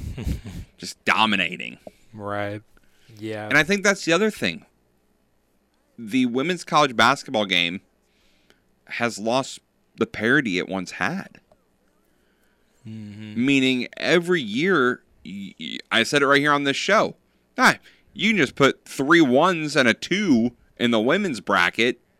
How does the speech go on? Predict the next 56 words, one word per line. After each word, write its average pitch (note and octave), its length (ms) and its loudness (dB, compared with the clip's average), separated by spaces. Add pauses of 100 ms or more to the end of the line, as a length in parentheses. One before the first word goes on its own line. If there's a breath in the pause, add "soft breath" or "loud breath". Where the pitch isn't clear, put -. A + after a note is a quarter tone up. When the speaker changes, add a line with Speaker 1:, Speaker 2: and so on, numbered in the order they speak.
(220)
Speaker 2:
and A#2+ 340 2
have B2+ 220 2
that C#3 180 6
be D3+ 80 -2
your C3+ 140 2
Final C3+ 280 4
Four, F3 260 4
and C#3 60 4
it's B2+ 80 -4
just B2 160 -10
figuring B2 280 2
out A2+ 200 2
which A#2+ 240 -2
one C3+ 240 4
and A#2 220 -2
twos C#3+ 540 -4 (360 soft breath)
don't B2 240 4
make F3+ 280 0
it. - 120 -12 (1000)
Speaker 1:
Right. G#2 260 -8 (120)
Yeah, G#2 200 -10
I G#2 40 -10
mean, G2+ 160 -16
this G#2+ 240 -12
year G#2 240 -10
South G2+ 260 -6
Carolina G#2 500 -6
was G#2+ 200 -12
a G#2+ 200 -8
one, G#2 300 -10
obviously, G#2 640 -8
and G#2 200 -12
Virginia G#2 400 -8
Tech, A2 380 -4 (340 soft breath)
Speaker 2:
Yep, - 160 2
Speaker 1:
uh, G2+ 220 -6
was G2+ 160 -6
Speaker 2:
were A#2 140 8
the A2+ 100 2
Speaker 1:
there, G#2 80 2
Speaker 2:
one. G#2 340 4
Speaker 1:
uh, - 100 -16
as G#2 220 -10
well A2 300 -2
with G#2 180 -12
L G#2 160 -8
S - 200 -12
U G#2+ 340 -6
Speaker 2:
But B2+ 140 4
Speaker 1:
beating B2 80 2
Speaker 2:
neither D3 140 4
Speaker 1:
them. C#3+ 100 4
Speaker 2:
one F3+ 100 2
of G3+ 80 2
them D#3 180 0
played F3+ 500 4